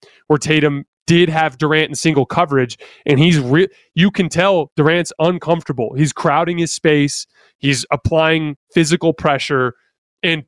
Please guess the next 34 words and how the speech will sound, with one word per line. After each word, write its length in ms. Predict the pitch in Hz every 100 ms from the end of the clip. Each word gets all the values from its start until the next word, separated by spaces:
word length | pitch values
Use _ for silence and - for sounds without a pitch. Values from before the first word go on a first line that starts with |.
| -
K 180 | 170
D 120 | 185 185
can 180 | 165
still 240 | 151 196 165
get 340 | 113 175 -
two 180 | - 170
shots, 420 | - 139 127 127
but 140 | - 147
he's 180 | 147
usually 280 | 147 196 180
just 160 | 143 -
going 200 | 170 160
to 100 | 160
his 100 | 147
jab 320 | - 147 147
step 220 | - 143 -
pull-up, 340 | 180 180 147
and 80 | 143
he's 120 | 135
not 220 | 127 120
making 320 | 139 165 139 117
it 80 |
right 200 | 113 113
now. 260 | - 113 - - - _ -
And 100 | 156
that's 200 | 160 151
a 20 |
huge 320 | - 180 160
credit 280 | - 180 165
to 60 | 143
Tatum. 340 | 170 175 107 - _ _ _ _ _ -
And 140 | 147
so 320 | - 196 156 -
Boston 560 | 170 170 - 190 165